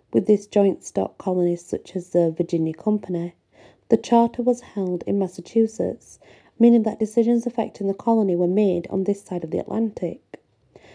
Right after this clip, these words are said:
The government that ran the colony was known as the General Court and consisted of an annually elected governor and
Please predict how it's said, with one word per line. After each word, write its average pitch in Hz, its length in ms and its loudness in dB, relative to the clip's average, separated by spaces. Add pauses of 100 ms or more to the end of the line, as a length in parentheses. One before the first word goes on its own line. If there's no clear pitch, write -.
(220)
The 233 80 -2
government 240 380 0
that 196 120 -4
ran 226 200 0
the 262 60 -2
colony 196 540 -4 (260)
was 208 200 0
known 214 240 4
as 165 100 -2
the 180 80 -4
General 147 340 -4
Court - 520 0 (500)
and 208 160 -2
consisted - 800 -4 (340)
of 220 120 0
an 214 80 2
annually 214 340 2
elected 180 420 -6
governor 175 460 -2 (240)
and 165 420 -4